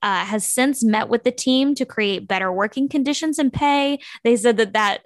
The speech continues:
uh, show couldn't go on because of, like, an inability to, uh, they had to postpone the show, but they didn't say, um, "Because our crew walked out," because it's totally justified. But this is kind of,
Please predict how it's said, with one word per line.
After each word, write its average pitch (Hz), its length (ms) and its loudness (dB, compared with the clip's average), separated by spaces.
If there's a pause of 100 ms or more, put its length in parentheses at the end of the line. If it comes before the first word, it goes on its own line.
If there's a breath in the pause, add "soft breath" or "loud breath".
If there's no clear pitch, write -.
(100)
uh, 208 220 0
show 226 260 0
couldn't 240 260 -4
go 220 160 2
on 208 240 2
because 202 380 -4
of, 180 240 0
like, 190 160 -2
an 196 100 -6
inability 185 540 -2
to, 185 460 0 (460 loud breath)
uh, 208 180 0
they 233 100 2
had 233 160 2
to 214 60 2
postpone 220 480 0
the 226 80 2
show, 285 280 2
but 233 120 0
they 214 80 -2
didn't 226 220 0
say, 220 220 0
um, 208 240 2
"Because 208 280 -4
our 180 120 -2
crew 269 300 0
walked 196 400 0
out," 208 300 0
because 196 360 -4 (560)
it's - 240 0
totally 196 380 2
justified. 196 800 0 (320 loud breath)
But 277 120 0
this 370 180 2
is 440 80 0
kind 453 220 0
of, 453 60 0